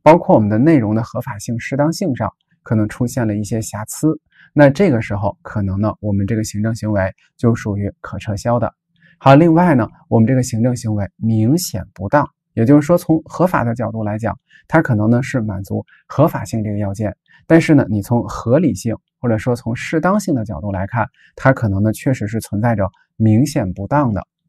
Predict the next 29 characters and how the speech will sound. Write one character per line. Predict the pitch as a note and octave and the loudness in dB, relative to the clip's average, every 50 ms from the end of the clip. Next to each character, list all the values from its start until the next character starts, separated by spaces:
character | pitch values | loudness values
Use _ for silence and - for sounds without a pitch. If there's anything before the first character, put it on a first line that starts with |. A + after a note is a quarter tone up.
| _ _ _ _ _ | _ _ _ _ _
好， | - - B2 | 0 2 4
那 | C3 C#3 C3+ | 6 6 6
在 | C#3+ C#3+ C#3 | 4 2 2
这 | C#3+ G#3+ G#3+ | 2 0 0
个 | E3+ B2 A#2 | 0 0 -2
时 | A2+ G#2 | -2 -4
候， | G#2 G2+ - - | -6 -6 -6 -6
我 | - A2 G#2+ | -6 -4 -2
们 | G#2 G#2 | 0 0
这 | A#2+ B2 | 0 0
个 | A#2+ | -2
行 | A#2 - G#2+ G#2+ | -2 -2 -4 -2
政 | A2+ A2+ A2 | -2 -2 -4
行 | - G#2 G#2 | -6 -6 -4
为 | F#2+ E2+ D#2+ - - | -4 -4 -6 -6 -4
有 | G#2 A2 A2 | -4 -4 -4
可 | - A2+ F#2+ | -2 -4 -4
能 | F#2 G2 | -2 -2
呢 | G2+ G#2+ G2+ - _ _ _ _ | -2 -2 -2 -4 _ _ _ _
就 | _ - B2+ A#2+ | _ 0 0 0
是 | B2 - A#2 G#2 | 0 -2 -4 -2
一 | |
个 | F#2+ A2 - - _ | -2 -4 -4 -6 _
可 | - - - G2+ F2+ - | -12 -8 -6 -6 -6 -6
撤 | - - B2 A#2 A#2 | -4 -4 -4 -4 -2
销 | - - D3+ D#3+ D#3+ | -2 -2 0 0 0
的 | D3 A#2 F2+ - _ _ _ _ | -2 -4 -6 -8 _ _ _ _
一 | G#2 F2+ | -12 -8
个 | - G2+ F2 - | -6 -6 -8 -8